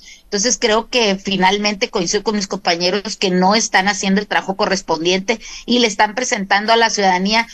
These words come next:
opciones que realmente ni siquiera van a voltear a verlas, porque no les despierta, no les despierta ni coraje, pero tampoco les despierta interés, les suena un sin embargo, como se dice coloquialmente. Entonces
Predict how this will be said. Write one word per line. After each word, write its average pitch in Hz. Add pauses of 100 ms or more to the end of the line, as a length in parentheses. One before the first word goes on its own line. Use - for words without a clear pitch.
(140)
opciones 214
que 208
realmente 226
ni 226
siquiera 208
van 196
a 208
voltear 185
a -
verlas, 185
porque 214
no 214
les 262
despierta, 226 (340)
no 226
les 330
despierta 285
ni 302
coraje, 220
pero 254
tampoco 214
les 277
despierta 202
interés, 254
les 208
suena 226
un 269
sin 226
embargo, 175
como 180
se 180
dice 196 (240)
coloquialmente. 185
Entonces 202